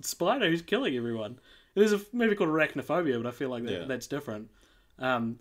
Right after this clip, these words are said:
Speaker 2: Okay.
Speaker 1: but s-, then I also, that sort of latched me onto another idea about a sort of just a Venom film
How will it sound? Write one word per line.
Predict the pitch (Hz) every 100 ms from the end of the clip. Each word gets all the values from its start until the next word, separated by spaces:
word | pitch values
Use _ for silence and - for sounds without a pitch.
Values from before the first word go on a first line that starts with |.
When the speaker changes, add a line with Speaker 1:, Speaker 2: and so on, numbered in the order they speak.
| -
Speaker 2:
Okay. | 104 95 87 - -
Speaker 1:
but | 151 170 143
s-, | 160 - -
then | 170 170 180 170 - _ _ _ _ _ _ -
I | 160
also, | 156 156 165 143
that | 135 139
sort | 147 131
of | 131
latched | 131 120 143
me | 131
onto | 123 123
another | 120 117
idea | 113 113 113
about | 110 110
a | 117
sort | 117 113
of | 104
just | 113
a | 110
Venom | 104 104 104
film | 98 101 98